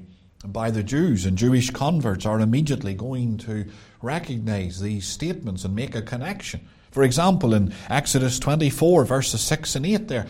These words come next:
it speaks about Aaron and how he was to sprinkle the blood.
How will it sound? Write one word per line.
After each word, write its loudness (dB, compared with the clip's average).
it -4
speaks 0
about 4
Aaron -2
and -4
how 0
he 2
was -2
to -12
sprinkle -8
the -6
blood. -12